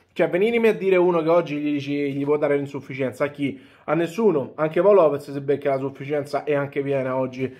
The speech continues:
Eh, quindi stiamo parlando comunque di, ah, sì, forse Cristante per il gol in difesa, ma va bene, quello è un altro discorso. Comunque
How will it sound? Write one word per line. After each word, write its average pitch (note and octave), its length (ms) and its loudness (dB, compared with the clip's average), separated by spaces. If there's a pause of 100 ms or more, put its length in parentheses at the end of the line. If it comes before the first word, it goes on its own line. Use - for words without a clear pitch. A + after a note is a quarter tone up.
(300)
Eh, C#3+ 280 -2
quindi F#3+ 240 2
stiamo E3+ 280 2
parlando E3+ 380 2
comunque G3 360 2
di, D3 520 2 (400)
ah, F#3 280 6
sì, E3 260 -2
forse F3 340 -4
Cristante D#3 600 -2
per C3 100 -4
il C3+ 100 -6
gol C3 500 0 (360)
in D#3 100 -4
difesa, D#3+ 360 0
ma D3 100 -2
va D3+ 140 2
bene, C3 340 -2
quello D#3+ 200 0
è - 20 2
un D3+ 80 0
altro C#3 180 -4
discorso. C3+ 480 -4
Comunque F#3 500 0